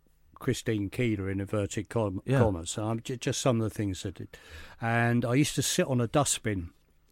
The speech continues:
Speaker 1: outside her flat in Devonshire Street, which is in Marylebone, outside a bookshop. And, uh,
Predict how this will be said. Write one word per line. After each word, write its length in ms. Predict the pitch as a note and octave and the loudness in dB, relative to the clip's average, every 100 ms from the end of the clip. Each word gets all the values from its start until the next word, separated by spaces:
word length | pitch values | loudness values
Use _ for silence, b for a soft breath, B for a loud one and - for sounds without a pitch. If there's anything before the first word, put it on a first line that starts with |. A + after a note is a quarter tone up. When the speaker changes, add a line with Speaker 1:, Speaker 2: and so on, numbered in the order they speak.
| - - | -18 -10
Speaker 1:
outside 540 | - A#2 - A#2+ A#2 A2 | -4 -4 -2 -2 0 0
her 160 | A#2 | -2
flat 340 | G2 - A2+ A#2+ | -4 -2 -2 0
in 160 | A2 | -4
Devonshire 500 | G#2 B2 A2+ G#2+ - F#2 | 2 2 2 -2 -4 -8
Street, 420 | - A2 G#2 G2 - - | -6 -4 -4 -6 -12 -8
which 200 | G#2 A2 | -6 -4
is 140 | F#2 | -4
in 140 | G#2 | -2
Marylebone, 640 | G#2 A2+ G#2+ F#2+ F#2+ F#2 F2+ _ _ _ _ - - | -2 -2 -2 -4 -4 -6 -8 _ _ _ _ -20 -12
outside 460 | - G#2+ - A2 G#2+ | -6 -6 -4 -4 -4
a 40 | |
bookshop. 480 | G#2 C3 - A#2+ F#2+ - B B B B B | -2 -4 -4 -6 -6 -10 B B B B B
And, 360 | C3+ C3+ C3+ C#3 | 2 4 4 4
uh, 300 | C#3 C#3 | 4 4